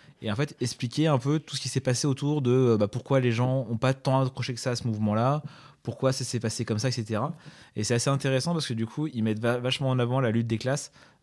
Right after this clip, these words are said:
Speaker 2: Euh, et en fait, on se rend compte que, bah, il y a eu beaucoup de manipulation de, de, des deux côtés, évidemment, et que, bah, finalement, euh, un camp a réussi à gagner plus que par rapport à un autre. Et finalement, c'est pas, voilà, c'est, c'était intéressant parce que j'aime bien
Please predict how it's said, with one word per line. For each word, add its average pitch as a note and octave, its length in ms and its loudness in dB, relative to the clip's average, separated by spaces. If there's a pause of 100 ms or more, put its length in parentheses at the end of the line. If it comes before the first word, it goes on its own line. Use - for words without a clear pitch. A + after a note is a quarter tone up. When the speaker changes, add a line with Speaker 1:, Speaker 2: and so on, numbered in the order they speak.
Speaker 2:
Euh, G2 480 0
et A2+ 140 2
en G#2 60 4
fait, C#3 160 2
on - 20 2
se - 80 -2
rend A2+ 80 0
compte C#3+ 180 0
que, G#2+ 360 4 (500)
bah, A2+ 480 4
il A#2+ 60 6
y - 20 6
a B2+ 40 6
eu C3 40 6
beaucoup C#3 280 2
de E3 40 8
manipulation D3+ 720 4
de, A#2+ 100 4
de, A#2 120 2
des A#2+ 180 2
deux A2+ 100 0
côtés, A#2+ 300 -2
évidemment, B2 420 0 (380)
et G#2 100 -2
que, A2+ 240 4
bah, G#2+ 100 4
finalement, C3 500 2
euh, G2+ 440 4
un A#2 140 2
camp C#3 180 0
a C3 60 4
réussi A#2+ 240 2
à - 20 -2
gagner A#2 240 0
plus - 460 -6 (280)
que - 80 -6
par G#2+ 140 0
rapport G#2+ 240 0
à G#2 40 0
un A2+ 120 4
autre. C#3+ 240 2
Et A2 80 2
finalement, A2+ 320 -2
c'est B2+ 160 -4
pas, A2 260 0
voilà, G2+ 220 -2
c'est, F#2+ 340 -8 (420)
c'était - 180 -2
intéressant C3+ 360 4
parce D#3+ 140 2
que A2+ 260 -2 (280)
j'aime B2+ 180 0
bien C#3+ 180 4